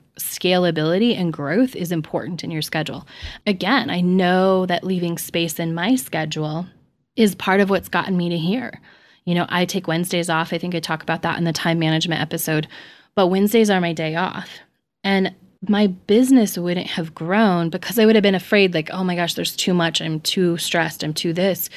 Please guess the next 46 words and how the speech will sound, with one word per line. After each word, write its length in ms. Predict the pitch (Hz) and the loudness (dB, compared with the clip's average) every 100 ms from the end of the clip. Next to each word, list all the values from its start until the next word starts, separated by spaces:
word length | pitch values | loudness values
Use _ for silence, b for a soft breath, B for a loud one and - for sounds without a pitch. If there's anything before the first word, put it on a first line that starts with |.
| B B B B B | B B B B B
without 360 | 190 170 185 262 | -2 2 2 2
Wednesdays 440 | 170 160 151 156 | 0 -2 -2 -4
off. 300 | 160 131 165 | -4 -6 -4
Like, 160 | 165 156 | -6 -4
if 100 | 160 | -2
I 60 | 170 | 0
was 140 | 165 | -2
still 260 | - 175 170 | -2 0 0
working 320 | 160 165 160 | -2 -2 -2
Wednesdays 460 | 160 160 165 160 | 0 -2 -2 -2
and 120 | 156 156 | -2 -6
I 60 | |
hadn't 400 | 156 165 160 160 | -6 -4 -2 -4
changed 400 | - 180 170 160 | -4 -4 -2 -4
my 80 | 151 | -6
schedule 460 | - - 190 190 165 | -6 -2 -2 0 -2
so 160 | 170 | -4
that 140 | 151 170 | -6 -6
there 120 | 160 | -6
was 140 | 156 | -6
more 160 | 165 156 | -6 -6
space 560 | - - 190 185 180 | -6 -2 0 0 -2
in 100 | 165 | -2
it 160 | 156 - | -2 -4
and 160 | 170 165 | -6 -2
there 140 | 156 | 0
was 180 | 156 156 | 0 -2
more 180 | 170 160 | -4 -4
freedom 420 | - 170 175 170 | -2 0 0 0
for 160 | 165 160 | -2 -2
me 200 | 160 156 | 0 0
and 140 | 147 | -2
there 80 | - | -6
was 140 | 160 | -8
a 40 | - | -8
juicy 520 | - 196 208 196 170 | 0 2 2 0 -2
day 260 | 156 170 | -2 -2
off 240 | 160 156 160 | 0 -2 -4
in 60 | |
the 60 | 151 | -4
middle 180 | 156 156 | -2 -2
of 60 | |
the 60 | 151 | -2
week 220 | 196 254 | -4 -4
for 140 | - 160 | -4 -4
me, 240 | 147 | -4